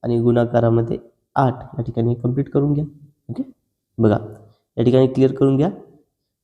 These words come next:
एसएन, एन ज्या सं-, संदर्भात येतो आपल्याला, त्या ठिकाणी आपल्याला घ्यावं लागेल. ओके, पहा, आता विद्यार्थी मित्रो, हा सोडवायचा आहे आपल्याला. मग बघा, सत्तावीस छेद दोन गुणिले, आता ह्या सोडून घ्या, आठ दुनी सोळा,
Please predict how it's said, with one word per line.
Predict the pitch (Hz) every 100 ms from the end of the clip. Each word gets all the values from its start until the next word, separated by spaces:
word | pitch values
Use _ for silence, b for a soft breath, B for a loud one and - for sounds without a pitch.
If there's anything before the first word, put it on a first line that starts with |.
| -
एसएन, | 131 - 131 113
एन | 120 127
ज्या | 131
सं-, | 127 131 123
संदर्भात | - 127 127 131 139
येतो | 131 123
आपल्याला, | 117 110 104 113 - _ _
त्या | 123
ठिकाणी | 120 123 117
आपल्याला | 117 120
घ्यावं | 139 110 117 185 -
लागेल. | 110 110 110
ओके, | 120 247 - - -
पहा, | 120 110 - B B -
आता | 165
विद्यार्थी | 165 165 170
मित्रो, | 175 175
हा | 175 185
सोडवायचा | 165 135 123 120
आहे | 107
आपल्याला. | - 107 - _ _ -
मग | 165
बघा, | 165 143 143 - - - _ _ _ _ _ _ _ _ _ _ -
सत्तावीस | - 131 - 165 175 175 -
छेद | 151 139 131
दोन | 151 131
गुणिले, | 139 151 120
आता | - - 143
ह्या | 143
सोडून | 151 156 147
घ्या, | 135 135 B B -
आठ | 127 135
दुनी | 143 160 190 - - _
सोळा, | - 143 139 135